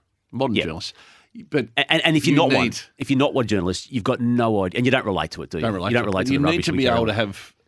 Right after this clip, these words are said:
Speaker 1: a boss who has the ear of
Speaker 2: Yes.
Speaker 1: the fiscal bean counters, to your point.
Speaker 2: Yeah,
Speaker 1: Yeah.
Speaker 2: yeah.
Speaker 1: 'Cause it's one thing to be supported, but it's another thing to be able to influence those
Speaker 2: And, and if, it,
Speaker 1: above.
Speaker 2: and if, if whatever you're doing is not making money, well, it's not gonna last anyway.
Speaker 1: Ultimately, you're
Speaker 2: So
Speaker 1: vulnerable.
Speaker 2: that's
Speaker 1: Yeah.
Speaker 2: how it works.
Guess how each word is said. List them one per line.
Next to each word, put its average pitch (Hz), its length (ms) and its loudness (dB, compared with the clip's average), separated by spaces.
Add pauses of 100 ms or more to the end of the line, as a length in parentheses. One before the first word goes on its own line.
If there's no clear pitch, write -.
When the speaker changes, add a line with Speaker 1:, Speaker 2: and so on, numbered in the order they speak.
Speaker 1:
a 98 100 -8
boss 110 460 -4
who 110 180 -2
has 104 280 -2
the - 220 -10 (100)
ear 110 260 -4
of 90 360 -8
Speaker 2:
Yes. - 540 -10 (280)
Speaker 1:
the 92 80 -12
fiscal - 520 -8 (280)
bean 90 180 -10
counters, 87 340 -12
to 87 60 -12
your 87 100 -8
point. - 300 -20
Speaker 2:
Yeah, 87 460 0
Speaker 1:
Yeah. - 160 -8 (160)
Speaker 2:
yeah. 73 220 -2 (120)
Speaker 1:
'Cause 117 100 -6
it's 113 80 -10
one 139 160 -2
thing 120 180 -4
to 98 60 -2
be 98 100 -4
supported, 95 520 -6
but 101 60 -6
it's 107 60 -8
another 101 140 -4
thing 101 100 -6
to 92 60 -8
be 95 60 -4
able 90 100 -6
to - 140 -20
influence 92 380 -10
those 95 360 -8
Speaker 2:
And, 101 300 -6
and 110 120 -2
if, 95 80 -2
it, - 40 -2
Speaker 1:
above. 98 220 -6
Speaker 2:
and 120 120 0
if, 101 220 -6
if 120 160 -8
whatever 139 180 0
you're 117 80 0
doing 101 160 0
is 95 80 -2
not 107 140 -2
making 101 260 -2
money, 110 300 0
well, 107 400 -2
it's 123 180 -4
not 120 120 -2
gonna 101 120 -4
last 95 240 -2
anyway. 95 140 -2
Speaker 1:
Ultimately, 92 300 -4
you're 90 100 -4
Speaker 2:
So 92 160 0
Speaker 1:
vulnerable. 90 280 -6
Speaker 2:
that's 101 180 -8
Speaker 1:
Yeah. 95 80 -2
Speaker 2:
how 82 40 -4
it - 40 -6
works. 95 180 -4